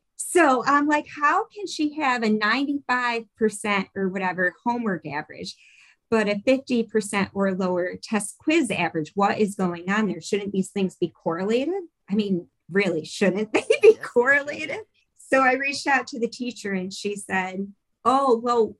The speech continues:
Speaker 1: the homework, I just check whether or not they've done it for most of it. And then we go over it in class together.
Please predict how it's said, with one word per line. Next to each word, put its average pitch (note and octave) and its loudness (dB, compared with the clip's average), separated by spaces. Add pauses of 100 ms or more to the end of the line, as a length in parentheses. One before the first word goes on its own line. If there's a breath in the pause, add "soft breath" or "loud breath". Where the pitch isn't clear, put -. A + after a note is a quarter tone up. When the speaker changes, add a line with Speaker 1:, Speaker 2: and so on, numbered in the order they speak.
(140)
Speaker 1:
the A#3 0
homework, D#4 0
I A3 -2
just B3+ -10
check A3+ -4
whether G#3+ -4
or G#3 -8
not G3 -2
they've E3+ -2
done F3+ -2
it - -16
for G#3 4
most G3 4
of D#3 -8
it. A#2+ -12 (360)
And G#3 4
then G#3+ 2
we A3 -4
go F#3 2
over A3 4
it D#3+ -6
in F3 -2
class G#3 -2
together. G3+ 0